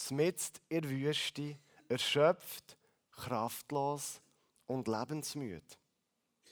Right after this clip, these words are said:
In diesem absolut menschlichen und nachvollziehbaren Zustand bittet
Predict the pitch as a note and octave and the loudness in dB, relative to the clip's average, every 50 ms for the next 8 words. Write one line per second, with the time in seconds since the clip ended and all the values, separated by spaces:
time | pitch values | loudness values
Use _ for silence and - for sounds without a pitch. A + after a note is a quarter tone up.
0 | - _ _ _ _ _ _ _ _ _ _ - - B2+ C3 C#3+ C#3+ C#3+ C#3 - | -20 _ _ _ _ _ _ _ _ _ _ -8 -6 -2 4 4 4 4 4 0
1 | - - D3 D#3+ F3 - - - - F#3+ F3 E3 D#3 D#3+ E3 D#3+ - - - - | 4 6 8 8 6 6 2 -4 2 4 4 4 4 2 0 -2 -6 -16 -20 -20
2 | - _ _ _ - G#2 A2 B2 C#3 D#3 E3+ F3 E3 - D#3+ F3 E3 D3+ - A#2+ | -20 _ _ _ -10 -4 -2 0 0 2 0 0 -2 0 2 2 2 2 0 -4
3 | G2+ F#2 E2+ - - - - _ - A#2 B2 A#2 - A2+ A#2+ A#2+ B2 C3+ D3 E3+ | -4 -6 -8 -12 -20 -20 -16 _ -4 -4 -4 -4 -4 -2 0 2 4 6 6 4
4 | - - - - D#3+ D#3 D#3+ D#3 - - - - D#3+ E3 E3+ E3 D3+ D#3+ D#3 D#3 | 4 2 2 4 4 4 4 0 -4 -6 -4 0 4 6 6 8 8 8 6 6
5 | D3 C#3+ - - - B2+ B2 C3+ D3+ C#3+ - - - D3 C#3 C#3 C#3+ D3 D3 C#3 | 4 0 -6 -8 -6 -4 -2 -2 -2 -2 -2 -4 -2 0 0 0 0 -2 -4 -6
6 | - - - _ _ - - D3 D#3+ D#3+ - - - F#3+ - - - | -10 -20 -20 _ _ -4 -2 -2 -2 -2 -4 -2 -2 -2 -2 -4 -12